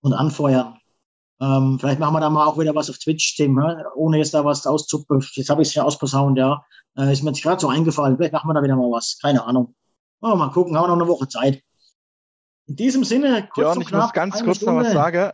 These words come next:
Speaker 2: Ja,
Speaker 1: Sven, du
Speaker 2: äh,
Speaker 1: darfst doch
Speaker 2: mir
Speaker 1: noch lang was sagen.
Speaker 2: mir fällt immer auf, ich guck immer auf deine Uhr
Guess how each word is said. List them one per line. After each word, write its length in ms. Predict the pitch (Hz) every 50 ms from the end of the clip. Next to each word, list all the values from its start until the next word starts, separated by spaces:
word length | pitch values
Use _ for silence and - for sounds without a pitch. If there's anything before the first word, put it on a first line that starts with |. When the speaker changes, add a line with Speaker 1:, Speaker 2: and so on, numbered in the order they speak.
| - _ _ _ _
Speaker 2:
Ja, 200 | 127 143 131 -
Speaker 1:
Sven, 180 | - - 185 202
du 60 | -
Speaker 2:
äh, 40 | -
Speaker 1:
darfst 160 | - 190 147
doch 60 | -
Speaker 2:
mir 60 | - 185
Speaker 1:
noch 100 | 160 143
lang 180 | 156 185 247 262
was 120 | 240 185
sagen. 420 | - 170 160 160 151 143 139 135 131 _
Speaker 2:
mir 140 | 139 151 147
fällt 260 | - 175 160 160 151
immer 220 | 165 165 180 -
auf, 380 | - 120 131 160 208 214 - - -
ich 220 | - 139 - -
guck 300 | - - 160 151 - -
immer 220 | 165 175 202 214 185
auf 220 | 147 156 147 -
deine 320 | - 147 139 139 135 120
Uhr 420 | - 139 131 143 165 208 233 214